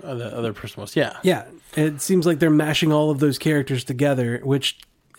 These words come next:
Speaker 2: kinda sucks 'cause that's, you know, three strong female characters that you're smashing into one, and
Speaker 1: Right.
Speaker 2: you're kinda limiting what we get in the M C U. But,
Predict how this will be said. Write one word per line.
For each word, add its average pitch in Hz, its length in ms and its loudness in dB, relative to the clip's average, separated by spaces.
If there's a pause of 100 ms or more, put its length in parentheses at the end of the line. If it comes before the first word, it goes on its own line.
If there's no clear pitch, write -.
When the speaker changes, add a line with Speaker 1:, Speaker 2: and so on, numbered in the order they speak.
(240)
Speaker 2:
kinda 269 260 2
sucks 208 460 -2
'cause 147 300 0
that's, 151 360 -2
you 160 80 2
know, 135 220 0
three 147 400 2 (440)
strong 156 560 0
female 165 360 4
characters 151 460 0
that 151 100 0
you're 147 80 -2
smashing 156 440 0
into 143 180 4
one, 143 500 2 (360)
and 120 120 2
Speaker 1:
Right. 107 140 6
Speaker 2:
you're 104 80 2
kinda 143 160 2
limiting 147 460 4
what 151 140 2
we 139 140 2
get 143 200 0
in 143 120 2
the 151 100 2
M 143 100 2
C 160 140 -6
U. 160 180 4
But, 160 220 -2